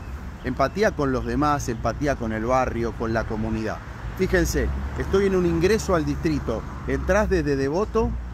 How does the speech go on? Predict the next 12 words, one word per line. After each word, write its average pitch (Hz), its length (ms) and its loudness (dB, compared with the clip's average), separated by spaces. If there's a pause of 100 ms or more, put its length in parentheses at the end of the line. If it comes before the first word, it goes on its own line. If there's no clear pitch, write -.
(120)
a 151 80 2
Sáenz 143 220 -2 (100)
Peña. 120 400 2 (400)
El 147 120 0
lugar 196 320 2
fue 202 160 0
mejorado 185 520 2
todo. 117 360 2 (680)
Las 139 140 0
veredas, 160 560 2 (640)
luces 147 340 0
led, 165 360 2